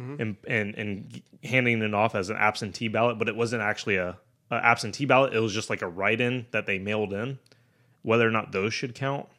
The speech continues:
Speaker 1: No.
Speaker 2: Well, you're black. You're
Speaker 1: Those shouldn't count.
Speaker 2: Yeah, but your Democratic, I said black. I meant your
Speaker 1: <laughs>
Speaker 2: Democratic voters might, might have done that.
Speaker 1: No, that's
Speaker 2: And
Speaker 1: stupid.
Speaker 2: Okay.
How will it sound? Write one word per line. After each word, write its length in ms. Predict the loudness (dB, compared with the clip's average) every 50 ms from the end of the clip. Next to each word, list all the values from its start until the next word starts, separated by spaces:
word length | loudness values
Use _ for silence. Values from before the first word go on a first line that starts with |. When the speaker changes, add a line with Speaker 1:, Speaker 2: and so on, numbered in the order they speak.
| _ -12
Speaker 1:
No. 420 | -8 -6 -4 -2 -2 -2 -4 -6 -10 _ _ _ _ _ _ _ _ _ _ _ _ _ _ _ _ _ _ _ _ _ _ _ _ _ _ _ _ _ _ _ -6
Speaker 2:
Well, 240 | -4 -4 -4 -4 -6
you're 160 | -6 -6 -8 -6
black. 520 | -4 -2 0 2 2 0 -2 -4 -12 -20 _ _ _ _ _ _ _ -18
You're 360 | -16 -16 -16 -12 -10 -8 -8
Speaker 1:
Those 160 | -8 -8 -8 -6
shouldn't 260 | -6 -6 -4 -4 -4
count. 320 | -4 -4 -4 -6 -6 -4
Speaker 2:
Yeah, 140 | -2 0 0
but 140 | 0 0 -2
your 120 | -2 -2
Democratic, 640 | -2 0 0 0 0 0 2 4 4 6 4 4 0
I 80 | -4
said 220 | -4 -4 -4 -4 -4
black. 260 | -6 -6 -6 -6 -6 -2
I 80 | 4
meant 240 | 6 8 10 10 10
your 120 | 10 8 8
Speaker 1:
<laughs> 0 |
Speaker 2:
Democratic 520 | 8 8 6 4 6 6 6 6 6 4
voters 380 | 4 4 6 6 6 6 4 4
might, 360 | 2 4 4 6 4 4 0 -6 -14 _ -8
might 220 | -2 0 2 4 2
have 120 | 2 2
done 200 | 0 -2 -2 -2
that. 280 | -4 -8 -8 -10 -12 -14 _ _ _ _ _ -20 -20 -20 _ _ _ -10
Speaker 1:
No, 220 | -6 -2 2 4
that's 160 | 6 6 6 6
Speaker 2:
And 80 | 4
Speaker 1:
stupid. 520 | 4 6 6 6 6 6 2 0 -2 -4 -8 -10 -6
Speaker 2:
Okay. 180 | -4 -2 -2